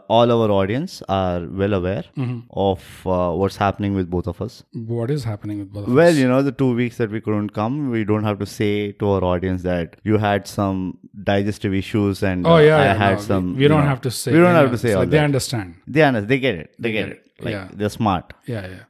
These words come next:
Speaker 2: But, Brute, I just wanted to say, like, off the bat, in the intro, you mentioned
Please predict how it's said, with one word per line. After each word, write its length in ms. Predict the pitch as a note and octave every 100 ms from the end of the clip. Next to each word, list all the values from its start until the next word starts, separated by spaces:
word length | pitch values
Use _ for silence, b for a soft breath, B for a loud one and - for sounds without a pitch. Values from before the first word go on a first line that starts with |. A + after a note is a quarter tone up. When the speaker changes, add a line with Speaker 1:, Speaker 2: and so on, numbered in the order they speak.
| _
Speaker 2:
But, 120 | F3+ D#3+
Brute, 180 | A3 F3+
I 100 | F3
just 140 | G#3+
wanted 220 | A3 A3+
to 80 | F3
say, 240 | - F3+ F3
like, 180 | D3
off 160 | C#3 C3+
the 80 | E3
bat, 420 | C3+ C#3+ C#3+ - -
in 180 | D3
the 140 | D3+ D3
intro, 360 | C#3+ C#3 D3
you 160 | C#3 C3+
mentioned 560 | C3 C3+ C3 D3 C#3